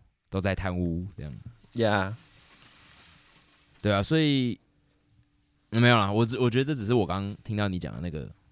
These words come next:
Speaker 1: 最
Speaker 2: 嗯。
Speaker 1: 直接的感受啊。
Speaker 2: 嗯。
Speaker 1: 那身为一个专业的这个 podcaster 呢，
Speaker 2: <laughs>
Speaker 1: 也发现这个时间也差不多了，然后我想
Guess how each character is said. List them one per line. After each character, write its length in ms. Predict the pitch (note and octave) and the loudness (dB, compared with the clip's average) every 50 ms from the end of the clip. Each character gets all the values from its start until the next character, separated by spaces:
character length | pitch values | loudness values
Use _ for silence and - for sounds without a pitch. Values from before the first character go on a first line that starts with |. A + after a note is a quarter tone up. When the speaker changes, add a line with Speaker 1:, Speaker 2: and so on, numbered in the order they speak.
| - | -12
Speaker 1:
最 380 | - - F#2 F2 D#2+ D2 D#2+ F#2 - - | -6 -4 -2 -2 -2 -4 -8 -10 -10 -8
Speaker 2:
嗯。 180 | - G#2 F#2 - A#2+ B2 - - _ _ _ _ _ _ _ - - | -8 -8 -8 -8 -12 -16 -18 -20 _ _ _ _ _ _ _ -20 -14
Speaker 1:
直 160 | - E2+ E2+ | -8 -8 -4
接 160 | E2 F#2 F#2+ | -2 -2 -2
的 100 | F2+ F2 | -2 -2
感 160 | - - A#1 - - | -6 -8 -12 -12 -12
受 160 | - C#2 A#1+ | -10 -10 -10
啊。 120 | - - - - - - - - - _ _ _ _ _ _ _ - | -10 -12 -18 -20 -20 -20 -20 -20 -20 _ _ _ _ _ _ _ -8
Speaker 2:
嗯。 80 | - G#2+ | -4 -2
Speaker 1:
那 320 | - F#2 F2+ E2+ E2+ F2 - _ _ _ _ _ _ _ _ _ _ _ _ | 0 0 0 -2 -4 -6 -10 _ _ _ _ _ _ _ _ _ _ _ _
身 160 | - - D#3 | 2 4 6
为 100 | E3 D#3 | 6 6
一 20 | C#3 | 6
个 80 | C#3+ | 4
专 160 | C3+ - D3+ D#3 | 2 2 2 2
业 140 | D#3 D3+ | 2 2
的 260 | C#3 A#2 A2+ G#2+ G#2 G2+ | 4 2 2 0 0 0
这 120 | A#2 A#2+ | -2 -2
个 600 | G#2 G#2 F#2+ F#2 F2+ E2+ E2 D#2 D2+ D#2 C2 C2 - - | -2 -2 -2 0 -2 -2 -4 -6 -6 -8 -10 -8 -4 -2
podcaster 540 | - B2+ B2+ B2 C3+ B2 A#2+ - - G#2 | 0 0 2 2 2 0 0 0 -2 -4
呢， 240 | F#2 F2+ F2+ G2+ A2 - - - - - - - _ _ _ - | -2 -2 -4 -4 -6 -8 -12 -16 -16 -16 -18 -20 _ _ _ -16
Speaker 2:
<laughs> 360 | - G#2 G2 - C#3+ C#3 C3+ - | -10 -6 0 6 6 6 8 8
Speaker 1:
也 120 | E3 F#2+ | 6 6
发 160 | - A2 A2 | 6 4 2
现 240 | A2+ C3 B2 A#2 A2 | 4 2 2 2 2
这 80 | A2 A2+ | 2 2
个 160 | A2 G#2+ G2+ | 4 2 2
时 180 | - - G#2 | 0 0 0
间 160 | G#2 A2+ C3 C#3 | 2 2 2 2
也 80 | A2 | 2
差 180 | F#2+ - A2 G#2+ | 2 2 0 0
不 100 | G2 G2 | 2 2
多 220 | F#2+ F#2+ F#2+ F2 | 2 2 2 2
了， 100 | D#2+ D#2 | 0 -2
然 100 | D#2 F#2 | 0 0
后 60 | G2+ | 2
我 120 | G#2 G2+ G2+ | 2 2 2
想 320 | G2 G#2+ F#2+ F2+ F2 E2+ | 0 -2 -4 -4 -6 -8